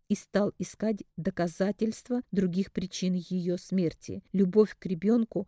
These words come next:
оказалась сильнее всех их планов. Как же мог он этого не предусмотреть? Медленно поднявшись с кровати,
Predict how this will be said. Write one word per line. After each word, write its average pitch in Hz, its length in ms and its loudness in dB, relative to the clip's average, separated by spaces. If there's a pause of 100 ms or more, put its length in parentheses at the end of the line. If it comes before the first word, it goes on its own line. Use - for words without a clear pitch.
оказалась 190 580 0
сильнее 202 600 2
всех - 600 -2 (140)
их 214 280 -2
планов. 202 460 -2 (220)
Как 170 260 -6
же 208 200 -2
мог 254 340 2
он 247 140 0 (160)
этого 233 400 -2
не 247 220 2
предусмотреть? 247 1160 -4 (760)
Медленно 185 600 4
поднявшись 180 840 -2
с - 80 -14
кровати, 196 640 -4